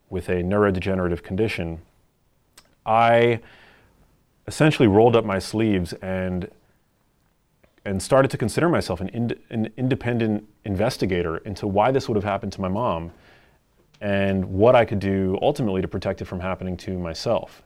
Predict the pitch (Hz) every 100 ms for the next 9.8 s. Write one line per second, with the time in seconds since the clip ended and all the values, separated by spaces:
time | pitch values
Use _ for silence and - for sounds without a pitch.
0 | _ - 98 98 95 85 - _ _ 98
1 | 95 104 117 123 120 104 - 113 113 107
2 | 95 95 - 107 131 120 101 98 110 92
3 | 113 104 104 101 92 104 95 95 92 92
4 | 90 90 90 98 92 92 - 98 123 120
5 | 101 107 131 123 113 110 95 92 90 -
6 | 87 87 87 85 - - - - _ 147
7 | 117 110 - 165 131 - - - _ 117
8 | 107 101 104 104 104 104 104 98 90 135
9 | 147 82 - 110 101 104 98